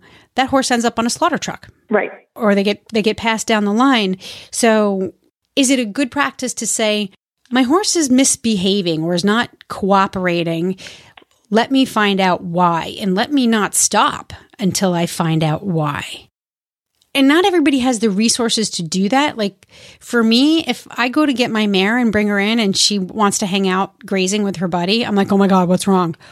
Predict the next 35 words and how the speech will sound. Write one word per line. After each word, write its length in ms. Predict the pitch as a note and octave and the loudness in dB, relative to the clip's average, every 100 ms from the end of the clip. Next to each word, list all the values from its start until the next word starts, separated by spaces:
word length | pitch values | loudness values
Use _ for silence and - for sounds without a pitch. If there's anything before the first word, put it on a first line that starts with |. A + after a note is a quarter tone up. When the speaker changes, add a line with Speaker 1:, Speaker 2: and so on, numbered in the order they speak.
| - | -10
Speaker 1:
Why 100 | - | -2
doesn't 260 | F#3+ G3 A#3+ | 0 2 2
she 140 | - | 0
want 220 | A#3+ A#3 B3 | 0 0 2
me 80 | B3+ | 2
to 60 | |
slap 300 | - A#3+ A#3 | 2 -2 -2
a 40 | B3+ | -2
saddle 380 | - A#3+ B3+ | 0 0 0
on 160 | A3+ A3 | -2 -2
her 60 | G#3+ | -4
and 140 | A3 | -4
put 140 | B3+ | 0
her 80 | C4+ | 2
to 80 | B3 | 2
work?" 520 | C4 C#4 C4 C#4+ - | 0 0 0 0 -4
<laughs> 40 | - | -4
You 140 | B3+ | -2
know, 200 | B3 A#3 A#3 - - - | 0 -4 -6 -12 -12 -10
is 200 | B3 B3+ A#3 | 0 2 4
she, 200 | G3 - F#3+ - - | 2 0 -4 -6 -2
Speaker 2:
<laughs> 0 | |
Speaker 1:
is 80 | D4 | 0
she 120 | C4+ | 0
somehow 340 | - B3 A#3 | 0 2 4
uncomfortable? 720 | A#3 A3+ B3 B3 A#3 G#3+ F#3+ F#3+ - - - | 2 0 -2 -2 -2 0 0 -4 -14 -20 -10
Um, 420 | - G#3+ G3+ G3 F#3 _ _ _ | 0 2 4 2 -2 _ _ _
I 100 | A3+ | -2
have 200 | B3+ D4 | 2 2
the 100 | B3 | 2
resources 580 | A3+ A#3+ - G#3+ - G#3 | 0 0 -2 -2 -4 -6
to 140 | - G3 | -6 -4
follow 400 | G3+ G3 F#3+ F#3 | 0 0 0 0
that 240 | F3+ - | -2 -4
path. 460 | - A3+ F3 - | -6 -2 -2 -4